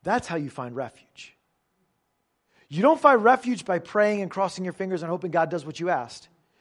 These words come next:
You find refuge by saying, "God, you've got it. I know you do. You see it. I know you do.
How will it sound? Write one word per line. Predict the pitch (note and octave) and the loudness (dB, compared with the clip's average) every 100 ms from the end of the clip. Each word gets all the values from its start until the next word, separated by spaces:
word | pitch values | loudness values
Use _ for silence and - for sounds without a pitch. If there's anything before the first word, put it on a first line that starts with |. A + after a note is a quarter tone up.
| _ - | _ -20
You | D#3+ | -4
find | G#3 B3+ A#3 | 0 2 4
refuge | B3 B3 F#3+ | 2 0 -6
by | - | -2
saying, | E3+ E3+ E3 | -2 -2 -4
"God, | D#3 E3+ A3 - - _ | 0 2 2 0 -14 _
you've | B2 E3+ G3 | -12 -10 -4
got | G#3+ G3+ C#3+ | -2 -2 -4
it. | - - _ - | -10 -20 _ -18
I | B2+ | -14
know | B2 F#3+ | -6 -4
you | D3+ A#2 | -6 -12
do. | F#2+ A#2 - _ _ _ _ _ _ - | -18 -20 -20 _ _ _ _ _ _ -8
You | E3+ A3 | -2 -2
see | - C4+ G#3+ | 0 2 2
it. | E3+ - | 0 -6
I | C3+ | -6
know | C#3+ F#3+ | 0 0
you | C3+ A#2+ | -2 -12
do. | - G#2 D3+ | -16 -18 -18